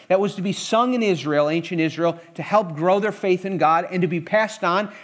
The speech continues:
from centuries to centuries, even to this day, that we would sit here in this room in twenty twenty-one and study this ancient script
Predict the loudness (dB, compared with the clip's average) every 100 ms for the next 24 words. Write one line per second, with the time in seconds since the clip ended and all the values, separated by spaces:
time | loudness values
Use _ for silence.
0 | -8 -2 -2 0 -2 -2 -2 -4 -4 -2
1 | -2 0 -2 -2 -4 -2 0 0 -2 -2
2 | -2 -4 -2 2 2 2 -2 -6 -14 -20
3 | -8 -2 2 2 2 -2 -12 -16 -10 -2
4 | -2 0 0 2 2 0 -4 0 0 0
5 | -4 -2 -2 -4 -4 -2 -2 -2 -4 -6
6 | -8 -8 -8 -4 0 0 0 -2 -4 -6
7 | -4 -4 -8 -8 -8 -2 -2 -4 -16